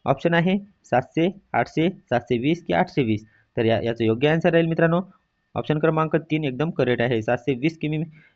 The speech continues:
किलोमीटरचं महाराष्ट्राला मित्रांनो समुद्र किनारा लाभलेला आहे.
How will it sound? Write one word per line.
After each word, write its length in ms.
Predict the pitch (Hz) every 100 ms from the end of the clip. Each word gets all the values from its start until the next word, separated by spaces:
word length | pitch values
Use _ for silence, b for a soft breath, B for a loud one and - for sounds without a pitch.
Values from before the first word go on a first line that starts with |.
| -
किलोमीटरचं 1040 | 139 147 147 151 185 _ _ - 143 147 - -
महाराष्ट्राला 480 | 135 123 139 139 139
मित्रांनो 320 | 135 131 139
समुद्र 320 | 160 123 123 143
किनारा 340 | 120 117 135
लाभलेला 320 | 131 117 113
आहे. 240 | 113 113